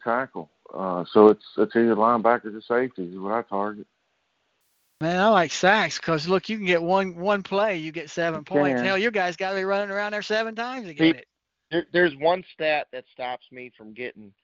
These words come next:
Speaker 3: going after defensive ends and defensive linemen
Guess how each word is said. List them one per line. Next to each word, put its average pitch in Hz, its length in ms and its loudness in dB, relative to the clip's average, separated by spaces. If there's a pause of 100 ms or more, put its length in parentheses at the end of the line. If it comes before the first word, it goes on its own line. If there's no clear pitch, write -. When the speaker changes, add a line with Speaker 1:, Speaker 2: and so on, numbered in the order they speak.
(420)
Speaker 3:
going 127 240 -2
after 110 260 -6
defensive 104 600 -12
ends 101 260 -6
and 87 80 -16
defensive 101 480 -8
linemen 92 540 -2